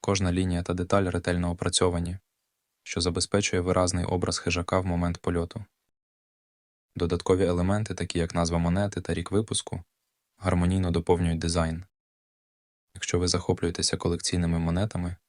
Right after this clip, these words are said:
ця монета, безумовно, заслуговує на увагу. Її обмежений тираж робить її ще більш цінною на ринку, що також може стати цікавим бонусом для інвесторів.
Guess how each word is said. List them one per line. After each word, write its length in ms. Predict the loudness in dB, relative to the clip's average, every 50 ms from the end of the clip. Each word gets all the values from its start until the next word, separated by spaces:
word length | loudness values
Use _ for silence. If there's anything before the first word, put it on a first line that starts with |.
| _ _ _ _ _ _ _ _
ця 160 | -4 0 0
монета, 340 | 2 2 2 0 0 0 -2
безумовно, 500 | -2 0 0 0 2 2 2 2 0 0
заслуговує 580 | 0 0 -2 0 0 2 2 2 2 2 2 0
на 120 | 0 0
увагу. 480 | 0 2 2 2 2 2 0 -6 -10 -12 -14 _ _ _ _ _ _ _ _ _ _ _ _ _
Її 220 | -4 0 2 2
обмежений 460 | 2 2 2 2 2 2 2 0 0
тираж 460 | 0 0 2 2 2 2 0 -2 -6 -8 _ _ _ _ _ _ _ _ _ _ _ -2
робить 380 | 0 0 2 2 0 -2 -2
її 140 | -2 0 0
ще 200 | 0 2 2 2
більш 280 | 2 0 0 0 0 0
цінною 400 | 0 0 2 2 2 2 2 2
на 120 | 2 2
ринку, 420 | 2 2 0 0 -2 -4 -6 -6 -8 -10 _ _ _ _ _ _ _ _ _
що 180 | -14 -6 -4 -2
також 360 | -2 -2 0 0 0 0 0
може 200 | 0 -2 0 -2
стати 300 | -2 0 0 0 0 0
цікавим 480 | -2 -2 2 2 2 4 4 2 2 2
бонусом 400 | 2 2 2 0 0 0 -2 0
для 120 | 2 2
інвесторів. 600 | 2 2 2 2 2 0 -2 -4 -6 -8 -8 -10